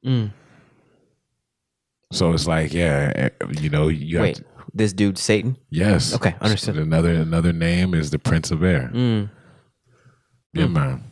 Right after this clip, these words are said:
Speaker 1: Understood. Wow.
Speaker 2: So y-, y-, y-, yeah,
Speaker 1: I
Speaker 2: you
Speaker 1: saw it.
Speaker 2: know, yeah, you know,
Speaker 1: I saw it.
Speaker 2: um, um,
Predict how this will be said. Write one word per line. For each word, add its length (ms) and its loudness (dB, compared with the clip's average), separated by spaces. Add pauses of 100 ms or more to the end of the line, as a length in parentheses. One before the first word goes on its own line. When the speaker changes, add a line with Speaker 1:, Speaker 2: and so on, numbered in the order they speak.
(100)
Speaker 1:
Understood. 440 -2
Wow. 320 -2
Speaker 2:
So 240 0 (100)
y-, 120 -2
y-, 80 -6 (120)
y-, 580 0 (160)
yeah, 220 0
Speaker 1:
I 40 0
Speaker 2:
you 100 -2
Speaker 1:
saw 200 2
it. 40 2
Speaker 2:
know, 220 -2 (140)
yeah, 320 0
you 200 0
know, 220 0
Speaker 1:
I 60 2
saw 200 0
it. 60 0
Speaker 2:
um, 260 -4 (280)
um, 1080 -2